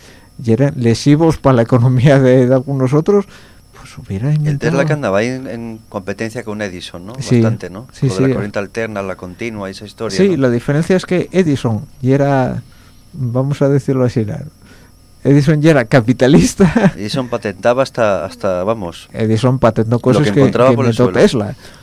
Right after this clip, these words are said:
Speaker 1: O sea, <laughs>
Speaker 2: Sí.
Speaker 1: literalmente. Tesla ya es lo contrario. Tesla simplemente quería inventar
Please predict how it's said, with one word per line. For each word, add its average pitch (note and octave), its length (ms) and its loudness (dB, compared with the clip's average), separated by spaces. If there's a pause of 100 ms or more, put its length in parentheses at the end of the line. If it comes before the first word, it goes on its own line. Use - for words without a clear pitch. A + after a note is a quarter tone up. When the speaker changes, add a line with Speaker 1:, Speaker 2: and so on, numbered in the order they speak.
(240)
Speaker 1:
O C#3 40 -8
sea, A2+ 680 2
<laughs> - 40 -12
Speaker 2:
Sí. A2 180 -10 (220)
Speaker 1:
literalmente. C3+ 720 0 (440)
Tesla E3 300 2
ya E3+ 100 2
es F#3 60 -2
lo F#3+ 80 0
contrario. E3+ 380 -2
Tesla D#3+ 400 -2
simplemente E3 520 -2
quería D#3+ 220 -4
inventar C3 520 -4